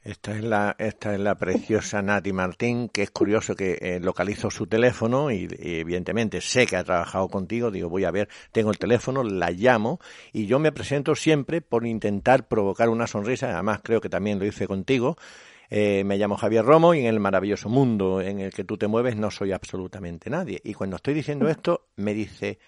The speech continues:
Speaker 1: "Ostras, Javi Romo". Y digo, "¿Perdón?". Dice, "Sí, que tú has entrevistado a mi grandísima amiga Rosalía Castro". Digo, "Perdona, es que has escuchado, eh,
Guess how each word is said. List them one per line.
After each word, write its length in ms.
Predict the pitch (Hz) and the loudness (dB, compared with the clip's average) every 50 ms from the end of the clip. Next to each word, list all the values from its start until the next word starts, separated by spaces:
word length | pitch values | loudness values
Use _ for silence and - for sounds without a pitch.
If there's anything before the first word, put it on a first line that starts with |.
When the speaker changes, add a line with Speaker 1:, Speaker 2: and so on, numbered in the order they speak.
| _ _ _ _ _ _ _ _ _ _ _ | _ _ _ _ _ _ _ _ _ _ _
Speaker 1:
"Ostras, 560 | 214 208 - _ - - - - - - _ _ _ _ _ _ _ _ _ | 8 8 8 _ 0 -4 -4 -6 -12 -16 _ _ _ _ _ _ _ _ _
Javi 340 | - - 180 214 196 160 123 | 2 4 6 6 8 6 8
Romo". 500 | 113 135 202 262 240 139 - - - _ _ _ _ _ _ | 10 10 10 10 8 4 0 -2 -6 _ _ _ _ _ _
Y 60 | - 107 | -6 -4
digo, 220 | 101 98 92 - - | -2 -2 -4 -4 0
"¿Perdón?". 440 | - 113 98 90 104 117 160 277 294 _ _ _ _ _ _ _ _ _ | 2 2 2 4 2 0 0 -2 -6 _ _ _ _ _ _ _ _ _
Dice, 340 | - 131 - 151 143 - - - | -4 0 2 0 0 0 -2 -4
"Sí, 340 | - - 247 262 277 277 - 269 - - - - _ _ _ | -2 0 0 0 2 2 2 0 0 -2 -8 -20 _ _ _
que 160 | - 147 127 | 2 2 4
tú 100 | - 190 | 8 8
has 80 | 190 202 | 8 10
entrevistado 640 | 254 247 196 220 214 202 175 - - 202 208 190 - - - - - - | 8 8 6 6 6 6 4 6 6 8 8 8 6 2 -4 -4 4 6
a 100 | 165 165 | 6 6
mi 140 | 165 160 | 6 4
grandísima 800 | 143 135 139 139 151 156 170 214 - - 202 185 170 160 156 147 | 4 4 2 2 2 2 2 0 2 2 2 4 4 4 4 4
amiga 440 | 143 156 170 170 143 147 127 120 113 113 123 117 | 2 2 2 2 4 4 4 4 4 2 6 8
Rosalía 480 | 151 - - 131 123 127 135 123 107 | 6 8 8 4 2 4 4 4 4
Castro". 580 | - 160 202 233 - - - 104 - - - _ _ _ _ _ _ _ _ _ _ _ _ _ - | 4 4 4 4 2 -2 -6 -8 -8 -8 -12 _ _ _ _ _ _ _ _ _ _ _ _ _ -8
Digo, 460 | 120 135 131 120 127 123 113 - _ _ _ _ - - - - - - _ _ _ - - _ | -4 -2 0 2 2 2 2 0 _ _ _ _ 0 0 0 0 -2 -6 _ _ _ -20 -2 _
"Perdona, 380 | - 123 135 160 165 - 294 294 - 339 294 - - - 277 - - | 4 6 6 6 6 6 4 4 4 2 2 4 2 2 2 4 4
es 140 | 160 175 - | 4 4 6
que 100 | - 180 | 6 6
has 60 | 208 | 6
escuchado, 520 | 190 - - 160 - - 185 175 156 - - - - - - - | 6 6 4 2 6 10 10 10 10 8 2 -6 -18 -6 0 2
eh, 260 | 131 135 127 - | 4 4 4 2